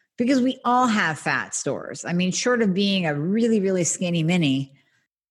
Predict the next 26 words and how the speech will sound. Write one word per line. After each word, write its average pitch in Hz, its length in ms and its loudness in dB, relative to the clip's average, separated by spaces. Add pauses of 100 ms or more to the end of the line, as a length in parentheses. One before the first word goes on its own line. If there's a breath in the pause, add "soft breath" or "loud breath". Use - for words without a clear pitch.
(120)
everybody 226 440 2
has 165 360 -2
some 175 280 -2
fat 151 340 -4
stores 135 400 -4
that 139 100 -6
can 143 140 -4
be 139 80 -2
burned. 127 420 -4
And 156 120 0
you 190 80 4
even 247 180 2
have 254 180 4
fat 160 300 -2
in 160 100 -6
your 143 140 -4
liver. 135 460 -2
A 226 80 0
lot 139 180 0
of 135 100 -4
you 147 120 -4
have 139 180 -4
non-alcoholic 139 720 -2
fatty 135 240 -4
liver 131 240 -4
disease, 226 500 0